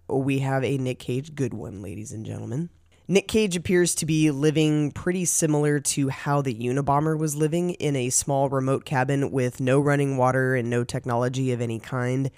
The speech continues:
It's just him and his pig who hunt truffle pretty much the majority of the day. And weekly, Amir,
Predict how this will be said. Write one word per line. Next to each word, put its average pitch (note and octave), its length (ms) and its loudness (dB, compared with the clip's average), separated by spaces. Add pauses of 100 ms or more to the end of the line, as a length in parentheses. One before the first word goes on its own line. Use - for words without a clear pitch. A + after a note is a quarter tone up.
(200)
It's D3 220 0
just - 240 -2
him E3+ 260 6
and D#3 100 4
his B2+ 140 0
pig C#3+ 480 0 (120)
who B2+ 520 0 (260)
hunt D3 300 -2
truffle D#3 320 0
pretty C3+ 200 -2
much B2+ 180 -6
the C#3 60 -8
majority B2+ 460 -2
of A#2 80 -2
the B2 80 -4
day. A#2 340 -2 (180)
And C#3 360 2
weekly, C#3 640 2
Amir, C3+ 680 2